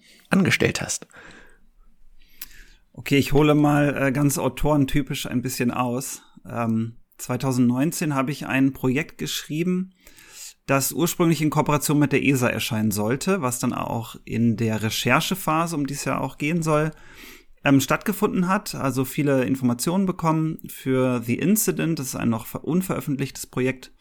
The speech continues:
Speaker 2: Und im Zuge dessen habe ich dann von Seiten der esa und,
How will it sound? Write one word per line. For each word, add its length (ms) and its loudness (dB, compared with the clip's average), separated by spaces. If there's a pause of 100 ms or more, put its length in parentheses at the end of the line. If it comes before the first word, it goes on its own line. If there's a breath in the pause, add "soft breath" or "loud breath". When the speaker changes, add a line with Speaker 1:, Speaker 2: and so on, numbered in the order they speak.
(1200 soft breath)
Speaker 2:
Und 600 4 (240)
im 160 8
Zuge 360 4
dessen 640 4 (520 soft breath)
habe 240 2
ich 120 0
dann 280 4
von 360 2
Seiten 680 2
der 360 -2 (100)
esa 580 0
und, 760 0